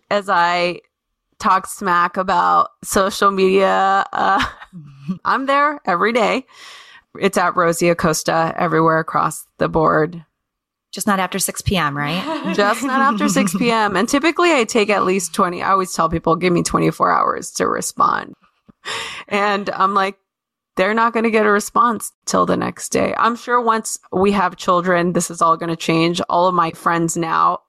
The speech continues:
Speaker 1: all have kids, and I've babysat so many times, and I'm like, "I just do not know how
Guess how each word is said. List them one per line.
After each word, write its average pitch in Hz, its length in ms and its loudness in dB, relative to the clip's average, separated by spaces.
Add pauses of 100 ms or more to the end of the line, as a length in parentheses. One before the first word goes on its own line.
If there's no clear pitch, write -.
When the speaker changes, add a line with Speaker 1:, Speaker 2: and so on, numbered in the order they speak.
(280)
Speaker 1:
all 175 200 4
have 170 180 -2 (140)
kids, 175 580 0 (680)
and 170 500 0
I've 170 340 0
babysat 175 720 0
so 165 280 2
many 170 300 2
times, 170 800 0
and 170 280 0
I'm 170 140 2
like, 170 260 -2
"I 180 220 0
just 196 220 -12 (140)
do 196 160 2
not 175 300 0
know 170 220 2
how 175 500 2